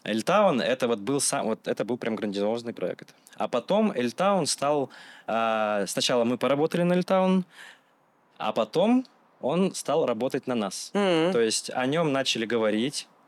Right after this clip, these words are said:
Speaker 1: о нем, э, его начали презентовать на разных форумах. Тоже спасибо нашему, э, заказчику. Он очень хорошо пиарит всю эту тему. И, а, всегда складывался вопрос: «А к-,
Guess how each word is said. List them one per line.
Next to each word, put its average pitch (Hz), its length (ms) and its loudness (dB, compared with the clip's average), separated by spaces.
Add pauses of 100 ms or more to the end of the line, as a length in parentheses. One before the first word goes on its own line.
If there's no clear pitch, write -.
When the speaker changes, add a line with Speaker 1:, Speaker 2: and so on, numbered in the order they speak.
(140)
Speaker 1:
о 110 160 -4
нем, 123 400 0
э, 104 680 -2 (160)
его 131 140 0
начали 127 340 0
презентовать 123 640 0
на 120 100 0
разных 123 320 0
форумах. 117 520 -2
Тоже 120 220 0
спасибо 117 440 -2
нашему, 104 800 -2
э, 95 640 -6
заказчику. 104 720 -4 (280)
Он 117 140 0
очень 113 340 0
хорошо 120 420 -2 (260)
пиарит 110 340 0
всю 135 280 0
эту 147 480 -2 (720)
тему. 156 400 0 (680)
И, 147 360 0 (140)
а, 123 400 2 (440)
всегда 196 220 2
складывался 196 380 2
вопрос: 135 340 2
«А 107 80 -2
к-, - 120 -12